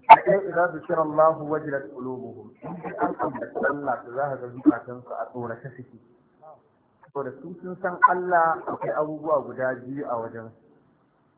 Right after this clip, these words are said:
Na ɗaya akwai azaba ta wuta, na biyu akwai rahama ta aljanna. Wannan rahama ba kowa ne yake samun ta, sai wanda yake mai takawa, "إنما يتقبل الله من المتقين." Sai ka auna aikin ka,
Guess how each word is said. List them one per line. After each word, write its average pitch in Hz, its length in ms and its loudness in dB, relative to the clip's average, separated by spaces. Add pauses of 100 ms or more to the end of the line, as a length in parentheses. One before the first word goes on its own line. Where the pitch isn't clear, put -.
(1200)
Na 120 120 -2
ɗaya 190 260 6
akwai 147 240 0 (120)
azaba 143 500 2
ta 123 80 -10
wuta, 120 380 -6 (300)
na 156 60 -6
biyu 160 200 -4
akwai - 320 6
rahama 139 340 -2
ta 123 100 -4
aljanna. 110 500 -8 (920)
Wannan 214 360 4
rahama 170 300 4
ba - 200 2
kowa 175 300 4
ne 165 120 -2
yake 147 280 -6
samun 139 260 0
ta, 143 100 0 (240)
sai 160 100 -8
wanda 165 400 -4
yake 147 220 -8
mai 120 220 -10
takawa, 120 560 0 (340)
"إنما 131 400 -2
يتقبل 120 460 -4
الله 127 520 -4
من 120 240 -10
المتقين." 107 640 -14 (1080)
Sai 233 120 -6
ka - 180 12
auna 202 220 4
aikin 190 320 -2
ka, - 80 -16